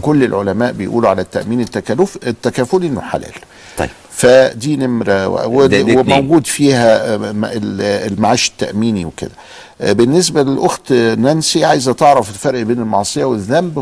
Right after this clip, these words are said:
Speaker 1: هو ال-، ال-، المعصية بتولد الذنب، الذنب ده يعني الإثم، يعني
Speaker 2: نعم.
Speaker 1: في حاجة ترتبت عليه، على شيء،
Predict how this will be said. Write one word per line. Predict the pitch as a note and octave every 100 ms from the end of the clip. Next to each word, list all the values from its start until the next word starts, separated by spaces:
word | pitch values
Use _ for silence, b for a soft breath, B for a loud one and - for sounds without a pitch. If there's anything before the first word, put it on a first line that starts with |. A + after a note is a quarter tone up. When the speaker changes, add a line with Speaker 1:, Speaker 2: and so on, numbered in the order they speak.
| B2+
Speaker 1:
هو | D3+ C#3+ C#3+
ال-، | B B B B -
ال-، | G#2+ G#2 G#2 G#2 G2+ G2+ G2 G#2+ F#2+ F#2+ F#2 F#2 F#2 F#2 F#2 F#2 F2+
المعصية | G#2+ G#2+ - G3+ A3 G#3+ G#3 - _ B B B B B _ _ _ _ _ - - G#2
بتولد | A#2 C3+ D3 E3 B2+ A2
الذنب، | F#2 G2+ F2+ F#2
الذنب | F2 B2+ E3 B2
ده | A2+ D3
يعني | C3 G#2 G2+
الإثم، | - E3+ - - G#2
يعني | F2+ F2 F2+
Speaker 2:
نعم. | E2 C#3
Speaker 1:
في |
حاجة | - C#3 D#3 C#3
ترتبت | B2 A#2 A2+ - D3 A2+ -
عليه، | F2+ F2 F2+
على | F2+ G2+ B2 A2+
شيء، | - G#2+ F#2+